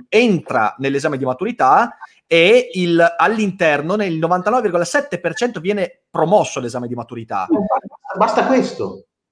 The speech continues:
Speaker 2: basta questo. Di che stiamo
Speaker 1: Eh,
Speaker 2: parlando?
Speaker 1: eh, ho
Speaker 2: Che
Speaker 1: capito,
Speaker 2: è?
Speaker 1: ma la,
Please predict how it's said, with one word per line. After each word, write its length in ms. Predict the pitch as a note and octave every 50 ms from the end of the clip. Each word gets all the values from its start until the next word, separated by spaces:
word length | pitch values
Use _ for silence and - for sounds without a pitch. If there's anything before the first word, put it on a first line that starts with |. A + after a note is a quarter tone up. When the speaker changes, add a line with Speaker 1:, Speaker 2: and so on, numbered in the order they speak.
| _
Speaker 2:
basta 300 | _ D3 - - - F#3+
questo. 520 | F#3+ A3+ G#3+ - - - - F#2 F2+ - -
Di 100 | F3+ G#3
che 80 | G#3+ B3
stiamo 220 | B3 A#3+ G3+ F3
Speaker 1:
Eh, 40 | -
Speaker 2:
parlando? 320 | C3 B2 A#2 G#2 F#2+ E2+ F#2
Speaker 1:
eh, 1200 | - - _ _ _ _ _ _ _ _ _ _ _ _ - - _ _ _ _ _ _ _ -
ho 40 | F3+
Speaker 2:
Che 100 | E3 A#3+
Speaker 1:
capito, 220 | G3 - - - C#3
Speaker 2:
è? 20 |
Speaker 1:
ma 80 | C3+ C3+
la, 180 | D3 C#3+ -